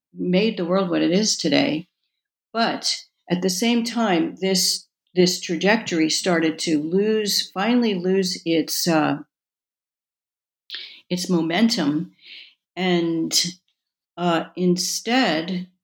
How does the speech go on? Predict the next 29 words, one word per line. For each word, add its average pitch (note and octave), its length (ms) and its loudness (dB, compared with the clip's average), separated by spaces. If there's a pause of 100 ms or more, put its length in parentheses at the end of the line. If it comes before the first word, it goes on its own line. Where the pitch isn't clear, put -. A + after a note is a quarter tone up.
(460)
this, F3+ 720 -2
uh, E3 360 0
these, F3+ 720 0
these F3 560 0
ins-, F#3 320 0
unsolvable G3 720 0
problems F#3+ 560 2
started C#3+ 380 2 (180)
happening. D3 560 0 (320)
And F3+ 160 -6
I G#3 140 0
would C#4 180 0
say G#3+ 280 0
that F3+ 180 -4
this A3+ 180 0
is A#3+ 160 0
when F3+ 360 2
the F3 100 -4
complex, G3 720 -2
which E3 220 4
was D#3 180 2
latent G3 540 -2
for - 280 -6
all D#3 160 2
of C#3+ 140 0
those D3 320 -2
years, D3+ 640 2 (360)
these, E3 340 -2
these F3 420 0